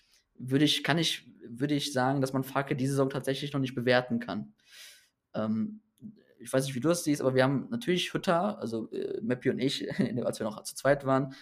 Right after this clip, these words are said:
Hütter stark kritisiert letzte Saison dafür, dass er sich, ähm, ja, sehr wenig anpasst oder dass das, also, dass das nicht sein Kader ist, das haben wir damals schon zugegeben, aber wir haben ihm damals vorgeworfen, dass er sich wenig anpasst.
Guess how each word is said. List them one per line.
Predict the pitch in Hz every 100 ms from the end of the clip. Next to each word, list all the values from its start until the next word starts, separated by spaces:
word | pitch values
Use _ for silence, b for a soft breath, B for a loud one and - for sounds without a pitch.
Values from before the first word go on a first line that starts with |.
| B -
Hütter | 135 139 -
stark | - 127 143 147
kritisiert | - 135 117 123 123
letzte | 113 - 113
Saison | 110 113
dafür, | 107 - 120 117 113 - b b -
dass | 104 - - -
er | 117 107
sich, | 113 110 - -
ähm, | - 107 107 107 - _ - -
ja, | 110 107 113
sehr | 120 123
wenig | 127 120 - 113
anpasst | 147 - 160 160 - - -
oder | 120
dass | 120 117
das, | 117
also, | - 110 - _ _ -
dass | -
das | 95
nicht | 104 104
sein | 107
Kader | 127 131 151 139
ist, | 117
das | 110
haben | 120
wir |
damals | 110 120 120
schon | 120 104
zugegeben, | 147 147 131 143 143 B B B
aber | -
wir | 117
haben | 123
ihm | 117
damals | 123 123 117
vorgeworfen, | 131 123 123 120
dass | 120
er | 120
sich | 110 107
wenig | 123 120 120
anpasst. | 117 120 107 -